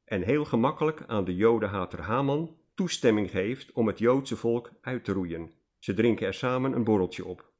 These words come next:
De Heer heeft echter al maatregelen genomen om die uitroeiing te voorkomen door de Joodse Esther als de nieuwe koningin in het paleis te brengen.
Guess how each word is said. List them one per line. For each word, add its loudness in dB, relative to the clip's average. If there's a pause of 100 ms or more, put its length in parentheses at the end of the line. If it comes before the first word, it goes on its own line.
(1120)
De 0
Heer 4
heeft 2
echter 0
al 4
maatregelen 2
genomen 2
om 0
die -6
uitroeiing 0
te -4
voorkomen -2 (260)
door 2
de 4
Joodse 0
Esther -4
als -4
de -2
nieuwe 0
koningin 4
in 0
het 0
paleis -2
te -6
brengen. -4